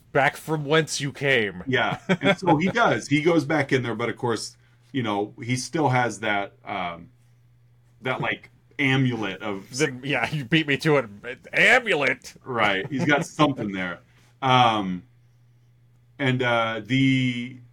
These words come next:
Speaker 2: you know, the house catches on fire. Like, it's, it's, like, there's no way. Like, it's the end.
Speaker 1: Yeah.
Speaker 2: Like, it's, this is it. Um, Vera gets him cornered on the roof. This is where Lionel reveals to Vera.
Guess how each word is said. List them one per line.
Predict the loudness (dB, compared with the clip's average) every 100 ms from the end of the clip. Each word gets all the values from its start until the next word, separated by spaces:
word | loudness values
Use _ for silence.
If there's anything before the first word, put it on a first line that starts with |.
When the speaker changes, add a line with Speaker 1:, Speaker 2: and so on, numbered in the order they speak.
| _ _ _ _
Speaker 2:
you | -6 -6
know, | -4
the | 2
house | 4 4 0
catches | -2 -2 -2 -2
on | -2
fire. | -2 2 4 4 2 0
Like, | 2 2 2
it's, | 0 -2 0
it's, | 0 0 -12 _ -8
like, | -2 -2 -2
there's | 2 4 4
no | 4 6 6
way. | 2 -4
Like, | -2 -2 -2
it's | -6 -6 -8
the | 2 2
end. | 2 -6 -10
Speaker 1:
Yeah. | -6
Speaker 2:
Like, | -4 2
it's, | 2 2 -8
this | -8 -6 -4 -6
is | -6 -8
it. | -8 _ _ _ _ -4
Um, | 2 2 2 -2 -10 _ _ _
Vera | 2 4 4 2
gets | 2 0
him | -4
cornered | 0 0 0
on | -4
the |
roof. | 4 4 4 0 -6 -20 _ _ _ _ _ _ _
This | 0 2 2
is | -2 2
where | 2
Lionel | 4 2 2 2 2 2
reveals | 0 -4 -2 2 4 4 0 -8
to | -8 -4
Vera. | 0 0 0 -6